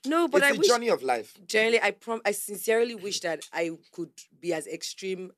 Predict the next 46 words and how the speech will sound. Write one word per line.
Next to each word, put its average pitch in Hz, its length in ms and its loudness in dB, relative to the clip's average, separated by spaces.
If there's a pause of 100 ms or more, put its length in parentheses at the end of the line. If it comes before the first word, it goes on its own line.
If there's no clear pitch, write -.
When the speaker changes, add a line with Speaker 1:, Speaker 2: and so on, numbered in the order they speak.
Speaker 1:
as 160 200 -14
I 156 160 -14
am 170 180 -6
with 156 140 -14
my 151 100 -18
habits 151 500 -10 (300)
with 160 140 -12
human 165 320 -4
beings. 147 260 -12 (220)
It 190 60 -6
would 196 100 -2
have, 196 260 -4
I 202 140 0
understand 214 440 -2
I 175 60 -4
will 175 60 -6
explore 226 360 -4
human 185 300 -6
beings, 160 140 -10
but 170 60 -10
it 170 40 -6
would 165 80 -12
have 165 140 -12
saved 208 420 -6
me 170 120 -10
a - 20 -12
lot 165 160 -12
of 156 120 -18
time 156 320 -14 (300)
and 160 180 -6
less 170 200 -4
bullshit. - 600 -14 (220)
If 208 140 -4
I 180 80 2
just 175 200 -8
thought 180 140 -6
to - 100 -12
myself, 160 460 -4 (100)
"You, 185 300 -8 (300)
uh, 156 180 -6 (240)
you, 202 320 -6 (240)
uh," 175 220 -4
and 165 180 -8
that's 165 220 -8
the 156 160 -10
end. - 180 -16